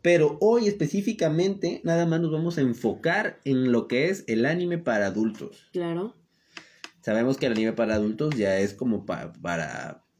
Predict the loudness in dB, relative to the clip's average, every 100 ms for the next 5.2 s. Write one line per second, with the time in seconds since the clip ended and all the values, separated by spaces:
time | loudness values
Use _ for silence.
0 | 0 0 -2 -4 -2 0 0 0 0 0
1 | 0 0 -2 0 0 2 2 2 2 2
2 | 2 2 2 0 0 0 2 0 0 -8
3 | -12 -20 -20 -20 -20 -20 -20 -20 -20 -18
4 | -4 0 2 4 2 2 2 4 4 2
5 | -6